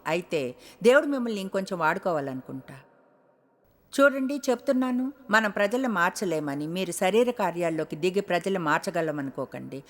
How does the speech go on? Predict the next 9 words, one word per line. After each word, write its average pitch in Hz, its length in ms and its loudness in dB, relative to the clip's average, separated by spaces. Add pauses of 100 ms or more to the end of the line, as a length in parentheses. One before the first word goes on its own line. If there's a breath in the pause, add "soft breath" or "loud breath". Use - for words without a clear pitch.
(200 loud breath)
అయితే 277 260 6
దాని 220 220 0
అర్థం 196 240 -2
పరిస్థితులను 196 680 0
దైవికమైన 208 680 2
విధానంలో 170 520 -2
ఎదుర్కోనవసరం 160 720 0
లేదని 151 300 -2
కాదు. 139 420 -2